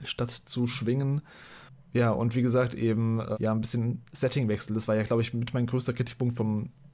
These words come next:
beziehungsweise meine größten Bedenken, dass sie da weiterhin nur in New York sind. Und da ist zumindest immer das so ein kleiner, äh, ja, so ein kleiner Trost, der mich ganz gut gestimmt hat.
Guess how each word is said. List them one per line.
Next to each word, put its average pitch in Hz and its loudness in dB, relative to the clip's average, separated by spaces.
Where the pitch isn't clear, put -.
beziehungsweise 117 -2
meine 110 2
größten 131 -2
Bedenken, 123 2
dass 117 0
sie 113 -2
da 104 0
weiterhin 123 0
nur 120 4
in 123 2
New 117 2
York 113 0
sind. 110 -4
Und - -8
da 107 4
ist 110 0
zumindest 117 0
immer 110 0
das 107 -2
so 107 -4
ein 107 -2
kleiner, 107 0
äh, - -4
ja, 92 -4
so 101 -6
ein 98 -6
kleiner 98 -2
Trost, - -6
der 117 -4
mich - -8
ganz 110 -4
gut 120 -4
gestimmt 120 -2
hat. 110 -2